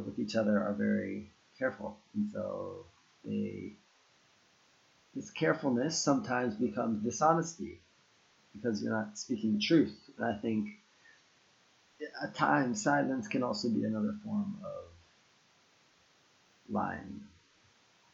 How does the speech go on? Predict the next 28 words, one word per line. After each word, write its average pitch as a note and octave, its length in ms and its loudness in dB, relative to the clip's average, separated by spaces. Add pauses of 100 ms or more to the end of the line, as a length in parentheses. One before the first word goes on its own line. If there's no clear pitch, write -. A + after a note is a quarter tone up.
(920)
Depends. - 520 -8 (1080)
Anyway, G#2 400 0 (260)
this - 160 -14
is G#2 140 -6
gonna G#2 140 0
get, G#2 300 -2 (960)
it's - 100 -20
gonna C#3+ 120 -2
get B2+ 160 2
into A#2+ 240 -4
some A2+ 300 -2
really A#2+ 180 -2
gray A2 440 0
territory. - 720 -6
So - 600 -2
we're C#3+ 120 -2
gonna C#3 140 -4
stop - 360 -6
right - 240 -10
there - 1200 -12
and C3+ 240 0
keep C#3 220 -2
it - 120 -6
red, G#2 380 0 (220)
like C#3+ 240 -6
the C3 80 0
red A2+ 300 0
leaves G#2+ 480 -2